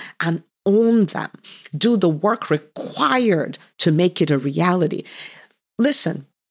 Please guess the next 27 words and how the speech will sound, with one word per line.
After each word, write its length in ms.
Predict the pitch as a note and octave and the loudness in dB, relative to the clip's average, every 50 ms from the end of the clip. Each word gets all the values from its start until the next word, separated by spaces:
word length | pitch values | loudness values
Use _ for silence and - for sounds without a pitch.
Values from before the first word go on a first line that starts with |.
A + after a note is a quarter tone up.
| _ _ _ _ _ _ _ _ _ _ _ _ _ - | _ _ _ _ _ _ _ _ _ _ _ _ _ -2
we 180 | F#3+ A3+ C#4+ - | 0 0 0 2
are 240 | - - A3 G3+ - - | 0 -2 -2 -2 -4 -2
in, 480 | F3+ F3 D#3+ D3 C#3+ C#3 C#3 C#3+ - _ _ _ _ _ _ - | 0 0 0 0 0 -4 -6 -8 -14 _ _ _ _ _ _ 0
in 140 | G#3+ G#3 F#3+ | 0 2 2
the 100 | F3+ E3+ | 2 4
middle, 480 | E3 D#3+ E3+ F#3 A#3 C4+ C4 - - | 4 4 4 4 2 2 2 0 0
like, 180 | D3+ F3 D#3 D#3 | 2 0 0 0
this 220 | A#3+ D#4 - - | 0 0 0 0
is 140 | C4+ - - | -2 0 0
a 60 | F3 | 0
transition 680 | D#3 - - - D#3+ D3+ D#3 D3+ D3+ E3+ E3 - - F3+ | -2 -2 -2 -2 0 0 0 0 0 0 0 0 0 0
period. 200 | - - - - | -2 -2 -2 0
It's 160 | G#3+ G3 - | 0 0 0
not 280 | G#3+ A3 A3+ A#3 - - - | 0 0 0 0 -2 -2 -2
always 380 | G3+ G3+ G3+ G#3 G3+ G3+ - | 0 0 2 2 2 0 0
going 220 | - F#3 F3+ F3 E3+ | 0 0 0 0 0
to 160 | - - D#3+ | 0 -2 -2
be 160 | D3+ D3 C#3+ | 0 0 -2
like 240 | C#3+ C#3+ C3+ - - | -2 -4 -6 -8 -8
this, 380 | - - - - - - - _ _ _ _ _ _ _ _ _ _ _ _ - - - - | -10 -8 -8 -8 -10 -10 -12 _ _ _ _ _ _ _ _ _ _ _ _ -20 -20 -4 0
but 140 | F#3 G3 | 0 2
we 120 | F#3 G3+ F3 | 4 2 2
have 240 | E3 G3+ A#3+ A3+ C#4 | 4 2 0 0 0
an 100 | B3 A3+ | 0 2
opportunity. 800 | G#3 G#3 - G#3 F#3+ - - A#3 B3 A3 E3+ - - _ - _ _ _ _ _ _ _ _ | 0 2 0 -2 -2 0 0 0 2 0 0 -2 -6 _ -18 _ _ _ _ _ _ _ _
You're 200 | C#3+ E3 A#3 D#4 | 0 0 2 2
listening. 500 | C4+ A3 B3 B3 - - - - - - | 2 2 2 2 0 -2 -4 -8 -14 -16